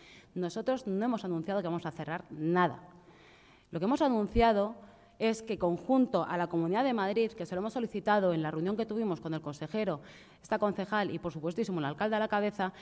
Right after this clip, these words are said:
hemos solicitado efectivamente el cierre de la M cincuenta. Pero dígame, eh, pero además,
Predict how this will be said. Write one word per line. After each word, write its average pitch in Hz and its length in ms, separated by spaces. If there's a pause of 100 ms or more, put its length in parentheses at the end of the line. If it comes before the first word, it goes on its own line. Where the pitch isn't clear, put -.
(180)
hemos 233 160
solicitado 233 480
efectivamente 214 720
el 170 140
cierre 202 280
de 180 80
la 170 60
M 165 140
cincuenta. 139 560 (500)
Pero 190 100
dígame, 262 440
eh, 165 100
pero 175 140
además, 208 280